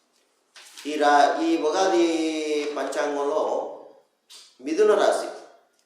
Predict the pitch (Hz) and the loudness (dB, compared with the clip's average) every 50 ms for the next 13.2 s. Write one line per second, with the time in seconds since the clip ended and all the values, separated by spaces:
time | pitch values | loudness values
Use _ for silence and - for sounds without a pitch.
0 | _ _ _ _ - 151 170 165 160 160 165 185 220 - 220 220 208 202 - 180 | _ _ _ _ -4 -2 0 0 0 0 2 2 2 2 4 2 2 2 0 0
1 | 170 165 165 165 165 - - 202 - - - - - - - - _ _ - 143 | 0 0 0 0 -2 -4 -4 -6 -6 -8 -8 -12 -16 -20 -20 -20 _ _ -6 -4
2 | 165 175 165 170 160 - - - - 175 - 127 - - - - - - _ _ | -2 -2 -2 -2 -4 -4 -4 -4 -4 -6 -6 -6 -8 -10 -14 -16 -20 -20 _ _
3 | _ _ _ _ _ _ - 127 131 165 175 180 180 180 175 165 156 147 151 151 | _ _ _ _ _ _ -8 -4 0 2 2 2 2 0 -2 -2 -2 0 0 0
4 | 151 151 151 147 147 135 - 117 117 120 123 123 135 139 151 165 165 160 165 - | 0 0 -2 -2 -2 -4 -6 -8 -8 -10 -10 -10 -10 -10 -8 -8 -10 -10 -12 -16
5 | - - - - - - _ _ _ _ _ _ - - - _ _ _ - 147 | -20 -20 -20 -20 -20 -20 _ _ _ _ _ _ -20 -20 -20 _ _ _ -10 -6
6 | 143 143 147 151 - - 208 196 202 202 - 180 170 170 165 165 156 147 147 147 | -6 -4 -4 -6 -6 -2 2 4 4 4 2 0 -2 -2 -2 -4 -4 -6 -6 -6
7 | 147 160 165 - - - - - - - _ _ _ _ _ _ _ _ _ _ | -8 -8 -8 -10 -10 -12 -16 -20 -20 -20 _ _ _ _ _ _ _ _ _ _
8 | _ _ - 113 135 160 165 165 170 165 165 - - 170 190 190 - - - - | _ _ -10 -6 -4 -2 -2 2 2 2 2 2 0 -4 -4 -6 -8 -8 -12 -18
9 | - - _ _ _ - 131 147 170 170 - 202 202 185 180 - 131 135 147 151 | -20 -20 _ _ _ -8 -4 -2 -2 -2 0 -2 -2 0 0 0 0 0 0 0
10 | 151 151 156 156 160 165 156 160 156 160 160 160 156 165 - - - - - - | 0 0 0 0 0 0 0 0 0 0 0 0 -2 -4 -6 -8 -12 -16 -20 -20
11 | _ _ _ _ - - 143 147 151 147 135 143 147 147 - - 156 139 135 - | _ _ _ _ -6 -2 -2 0 2 2 2 2 2 2 2 2 0 2 2 0
12 | - - 147 139 139 135 135 131 131 127 120 110 104 101 98 98 98 101 104 110 | -2 -2 -2 -4 -4 -4 -4 -4 -4 -4 -4 -4 -4 -6 -4 -4 -4 -4 -2 -2
13 | 110 110 110 | -4 -4 -6